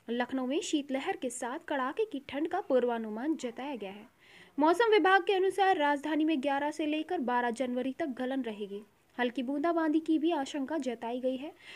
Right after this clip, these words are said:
और दस किलोमीटर प्रति घंटे की रफ्तार से हवाएं चलने का पूर्वानुमान जताया गया है। लोगों को सतर्क रहने की सलाह दी गई है। इसके साथ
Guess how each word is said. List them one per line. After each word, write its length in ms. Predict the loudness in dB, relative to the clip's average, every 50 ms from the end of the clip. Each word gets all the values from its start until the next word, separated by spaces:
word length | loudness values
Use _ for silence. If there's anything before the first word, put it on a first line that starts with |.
| -18 -6 -2
और 100 | 0 0
दस 240 | 4 4 2 2 4
किलोमीटर 540 | 4 4 6 6 6 6 6 4 2 0 0
प्रति 260 | -2 -4 -2 -2 -4
घंटे 340 | -4 -2 -4 -4 -4 -4 -2
की 140 | 0 0
रफ्तार 420 | 0 0 -2 -4 _ -4 -4 -4 -4
से 120 | -4 -6 -6
हवाएं 340 | -6 -6 -4 -4 -4 -4
चलने 340 | -4 -4 -6 -4 -4 -4 -4
का 120 | -6 -8 -12 _ -2
पूर्वानुमान 600 | 0 0 0 -2 -4 -4 -6 -6 -6 -2 -2 0
जताया 340 | 0 0 -2 -4 -6 -6 -6
गया 140 | -8 -10 -12
है। 140 | -12 -14 -18 _ _ -20 -20 -20 -20 -20 -14 -2 2
लोगों 300 | 4 6 6 6 4 4
को 160 | 2 2 0
सतर्क 440 | 0 0 -2 0 0 0 0 0 -2
रहने 300 | -4 -4 -2 -2 -2 -4
की 160 | -2 -4 -6
सलाह 360 | -6 -6 -8 -10 -8 -8 -8 -8
दी 180 | -6 -6 -6
गई 180 | -6 -6 -8 -10
है। 160 | -12 -16 -18 -20 _ _ _ _ _ _ _ _ _ _ _ _ _ _ _ -6
इसके 240 | -6 -2 -2 -2 0
साथ 240 | 4 4 4 6